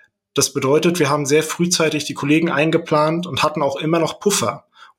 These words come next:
Puffer, den wir im Endeffekt gebraucht haben, weil es gab natürlich auch Unbekannten bei diesem Projekt. Äh, die Maschine wurde das erste Mal gebaut, wir kannten die Mechanik nicht, wir wussten nicht, ob alles passt.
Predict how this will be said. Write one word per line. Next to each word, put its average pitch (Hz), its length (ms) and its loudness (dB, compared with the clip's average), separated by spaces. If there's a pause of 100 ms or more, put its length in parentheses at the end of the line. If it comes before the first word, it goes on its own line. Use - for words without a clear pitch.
(120)
Puffer, 180 320 4
den 160 180 2
wir 160 60 4
im 156 60 0
Endeffekt 160 380 0
gebraucht - 400 -2
haben, 113 240 -6
weil 123 120 2
es 131 140 -2
gab 147 160 0
natürlich 151 380 2
auch - 80 -4
Unbekannten 175 580 2
bei 117 80 -4
diesem 110 240 -4
Projekt. 107 440 -6 (500)
Äh, 127 260 2 (100)
die 127 100 -2
Maschine 151 360 2
wurde 151 140 4
das 127 120 2
erste 151 320 0
Mal 147 180 0
gebaut, 160 400 0
wir 123 80 -4
kannten 143 280 -4
die 135 100 -2
Mechanik 143 580 0
nicht, 104 220 -8
wir 117 120 -8
wussten 151 300 2
nicht, 147 120 0
ob 139 140 -6
alles 135 240 -2
passt. - 560 -2